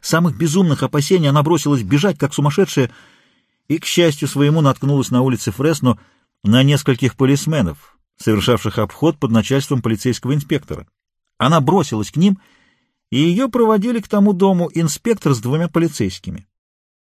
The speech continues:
Они, несмотря на упорное сопротивление хозяина дома, проникли в комнату, в окне которой показался Эсклер,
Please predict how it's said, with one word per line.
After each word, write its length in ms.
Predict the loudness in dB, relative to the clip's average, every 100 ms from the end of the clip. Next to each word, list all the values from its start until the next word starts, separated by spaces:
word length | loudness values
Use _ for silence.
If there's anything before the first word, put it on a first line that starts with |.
| _ 0
Они, 380 | 2 2 0
несмотря 500 | 0 0 0 0 2
на 100 | 2
упорное 380 | 0 0 0 2
сопротивление 640 | 0 -4 -4 0 2 2
хозяина 480 | 2 2 2 2 2
дома, 260 | 0 0 0
проникли 500 | 0 0 0 -2 -4
в 140 | -6
комнату, 580 | 0 2 2 0 -2 -8 -12 _ _ _
в 100 | 0
окне 260 | 2 2 0
которой 320 | -2 -2 -4
показался 520 | -2 -2 0 0 -2
Эсклер, 340 | -4 -4 -4